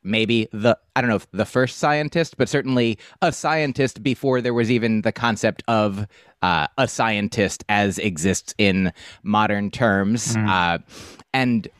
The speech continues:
Speaker 1: Buddhism, in my understanding of it, as I've been learning about it, uh,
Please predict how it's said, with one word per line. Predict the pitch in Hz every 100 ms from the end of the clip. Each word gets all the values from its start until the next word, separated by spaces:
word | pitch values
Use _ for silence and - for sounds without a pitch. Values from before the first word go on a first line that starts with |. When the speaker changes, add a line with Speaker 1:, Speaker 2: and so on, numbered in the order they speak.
| 95
Speaker 1:
Buddhism, | 92 156 143 120 131 123 120
in | 127
my | 117 110
understanding | 104 95 - 208 202 123
of | 107 98
it, | 101
as | 101
I've | 92 87
been | 98 87 90 87 -
learning | - 107 107 101 98
about | 90 92 90
it, | 92 92 - - -
uh, | 87 85 85